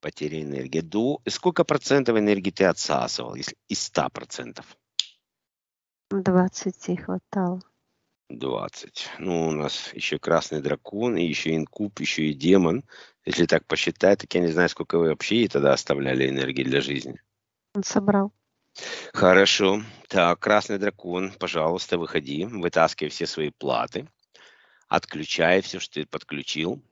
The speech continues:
Speaker 1: ничего не забывай и возвращайся в клетку.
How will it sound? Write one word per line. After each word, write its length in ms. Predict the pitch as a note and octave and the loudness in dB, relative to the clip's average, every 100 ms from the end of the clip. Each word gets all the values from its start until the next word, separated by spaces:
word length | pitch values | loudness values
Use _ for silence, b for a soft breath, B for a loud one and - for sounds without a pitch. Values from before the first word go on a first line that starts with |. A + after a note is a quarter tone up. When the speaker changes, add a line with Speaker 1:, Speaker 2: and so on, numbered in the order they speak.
| _ _ _ _ _ _ - | _ _ _ _ _ _ -16
Speaker 1:
ничего 500 | D#2+ G2 A2+ G#2+ F2+ | -6 -4 -2 -2 0
не 120 | E2+ | 0
забывай 580 | D2 D2 D2 C#2+ D#2 C#3 _ _ _ _ - | -2 -4 -4 -2 -2 -2 _ _ _ _ -2
и 100 | B2+ | 4
возвращайся 840 | F2+ D#2 C#2+ - B1 A#1+ G1+ - _ _ | 4 4 2 2 2 0 -4 -10 _ _
в 140 | - | -12
клетку. 440 | - B1 - - | -6 -4 -6 -14